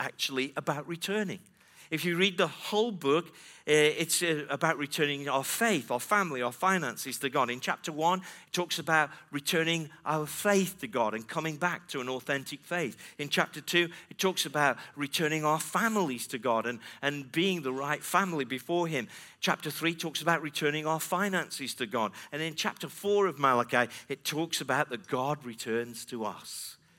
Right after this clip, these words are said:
and comes and be, be with us. Tithing is an ordinance or a regular, uh, the principle of ordinary behavior with God. Giving God the first portion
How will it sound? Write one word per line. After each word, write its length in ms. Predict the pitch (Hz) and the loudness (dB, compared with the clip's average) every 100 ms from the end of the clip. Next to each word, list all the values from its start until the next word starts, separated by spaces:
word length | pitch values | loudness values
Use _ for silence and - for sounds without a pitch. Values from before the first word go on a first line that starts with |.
| _ _ - | _ _ -10
and 100 | 113 | -6
comes 320 | 143 127 123 | -2 -2 -4
and 140 | 127 113 | -6 -4
be, 320 | 131 123 113 - - _ | -2 -4 -8 -20 -20 _
be 220 | 127 127 | -4 -4
with 260 | 110 113 107 104 | -2 -2 -4 -6
us. 440 | 95 85 - - - _ | -8 -6 -8 -10 -12 _
Tithing 760 | - - 147 160 160 170 175 180 _ _ | -8 -4 -2 -2 -2 -4 -4 -10 _ _
is 400 | 131 123 127 - - 127 | -2 -2 -2 -6 -8 -4
an 320 | 120 123 117 _ 151 | -4 -4 -8 _ -4
ordinance 1040 | 147 147 123 110 101 101 - - - - _ _ - | -2 -2 -4 -8 -8 -10 -14 -12 -12 -12 _ _ -2
or 320 | 131 131 120 - 127 | 4 4 2 -6 -4
a 80 | 127 | -2
regular, 880 | 123 123 143 156 - 160 160 165 160 - - | -2 -2 0 0 -4 -4 2 0 0 -14 -6
uh, 60 | 117 | -2
the 140 | 123 | -2
principle 880 | - - 196 185 - 143 123 123 139 | -4 0 0 2 -4 -4 -2 -2 0
of 180 | 113 - | -4 -4
ordinary 680 | 156 156 160 160 151 151 143 | -2 0 0 -2 -2 0 -2
behavior 840 | 135 127 120 151 139 117 104 110 113 - _ 120 | -4 -8 -2 -2 -2 -4 -2 -2 -4 -14 _ -6
with 400 | 120 131 123 - - | 2 4 2 -4 -8
God. 380 | 143 131 110 - - | -4 0 0 -2 -6
Giving 540 | 147 156 185 175 175 - | -4 -2 -4 -4 -4 -6
God 340 | 147 117 123 113 - _ 127 | -6 -2 -4 -6 -20 _ -8
the 80 | |
first 600 | 110 - 147 156 165 - - | -8 -8 -4 -4 -4 -8 -6
portion 680 | 156 160 160 - 113 113 | 0 2 2 -2 -2 -4